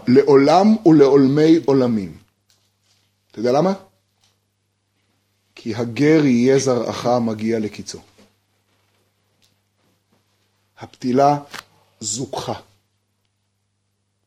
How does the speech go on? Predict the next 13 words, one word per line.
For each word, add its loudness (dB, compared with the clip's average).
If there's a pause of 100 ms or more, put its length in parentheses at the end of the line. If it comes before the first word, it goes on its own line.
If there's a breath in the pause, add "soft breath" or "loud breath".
(1040)
אלא -4
מה 0
אתה 0
שואל, 2
"ובני -2
ישראל 0
מה?" -2 (920)
אז -16
תחזיק -10
טוב. -4 (960)
השאלה 0
היא 4
לא, 2